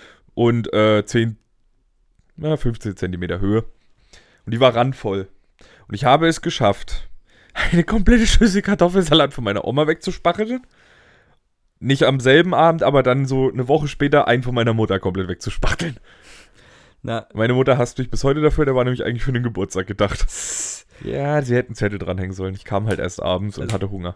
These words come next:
Speaker 2: also wenn wir, wenn wir Heiligabend bei meinem Opa väter-, äh, mütterlicherseits waren.
Speaker 1: Hm. Also
Speaker 2: Äh,
Speaker 1: es geht jetzt nur um vierundzwanzigsten,
Speaker 2: Genau.
Speaker 1: gell? Ja.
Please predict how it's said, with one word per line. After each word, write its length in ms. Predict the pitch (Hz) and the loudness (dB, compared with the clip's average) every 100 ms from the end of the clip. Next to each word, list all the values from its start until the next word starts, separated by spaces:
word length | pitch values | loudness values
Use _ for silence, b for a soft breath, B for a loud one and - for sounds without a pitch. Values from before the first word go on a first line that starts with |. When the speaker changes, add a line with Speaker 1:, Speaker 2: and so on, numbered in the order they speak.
| - | -10
Speaker 2:
also 260 | 117 117 117 | -8 -6 -4
wenn 200 | 123 131 | -4 -2
wir, 320 | 131 123 117 | -2 -2 -4
wenn 140 | 117 120 | -4 -4
wir 140 | 117 | -4
Heiligabend 720 | 127 160 160 - 117 151 151 | -6 -6 -8 -8 -6 -6 -8
bei 560 | 120 117 117 110 107 104 | -4 -4 -2 -4 -4 -6
meinem 420 | 110 104 101 101 | -6 -6 -6 -8
Opa 260 | - 127 131 | -8 -8 -8
väter-, 340 | - 120 - - | -6 -8 -6 -2
äh, 200 | 110 107 | -2 -2
mütterlicherseits 760 | 120 185 185 190 185 175 - | -4 -4 -6 -6 -4 -6 -6
waren. 200 | 165 208 - _ _ _ _ _ _ | -8 -8 -14 _ _ _ _ _ _
Speaker 1:
Hm. 380 | 104 101 95 110 - _ _ | -10 -8 -8 -12 -16 _ _
Also 220 | 110 113 110 | -4 -2 0
Speaker 2:
Äh, 20 | |
Speaker 1:
es 80 | 95 | -2
geht 140 | 135 | -2
jetzt 140 | 131 143 | -2 -4
nur 80 | 147 | -4
um 80 | |
vierundzwanzigsten, 680 | 139 135 131 92 98 92 - | -2 -4 -2 -6 -8 -12 -6
Speaker 2:
Genau. 280 | 196 135 107 _ _ _ | -4 -4 -6 _ _ _
Speaker 1:
gell? 100 | |
Ja. 60 | - | -16